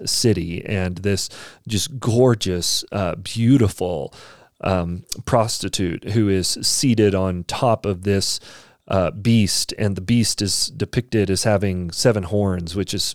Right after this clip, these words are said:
fascinating how that, uh, really was probably an, uh, an allusion to-, toward Rome,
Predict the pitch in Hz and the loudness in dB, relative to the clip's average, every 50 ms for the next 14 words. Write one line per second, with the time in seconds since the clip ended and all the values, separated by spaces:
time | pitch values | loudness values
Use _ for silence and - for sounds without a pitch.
0 | - 120 - - 107 95 101 101 - 107 98 92 92 92 90 90 87 85 85 85 | -8 -6 -2 0 0 2 0 -2 -2 -2 -2 -2 -2 -2 -2 -2 -4 -4 -6 -8
1 | - _ - - - - _ - - 104 95 87 98 98 95 95 - - _ _ | -10 _ -20 -20 -20 -20 _ -2 0 0 2 2 2 2 2 2 0 -2 _ _
2 | _ - 101 92 80 82 98 104 107 107 101 98 87 92 87 - - - _ - | _ -6 -4 -4 -2 -2 0 0 2 2 2 2 0 -2 -4 -6 -8 -14 _ -2
3 | - 107 92 101 92 87 95 90 90 90 87 85 87 87 - - - - - - | -2 0 0 0 -2 0 0 0 0 0 0 -2 -2 -4 -4 -4 -6 -8 -8 -6
4 | - - 101 95 90 92 98 104 104 95 92 98 90 87 87 82 82 - _ _ | -6 -4 -2 -2 0 0 0 0 0 0 -2 -2 -2 -2 -4 -6 -10 -12 _ _
5 | - - - 98 - - _ - 117 104 87 - 107 113 120 135 - - - | -12 -8 -6 -6 -6 -8 _ 0 0 0 2 2 2 2 2 0 -2 -6 -10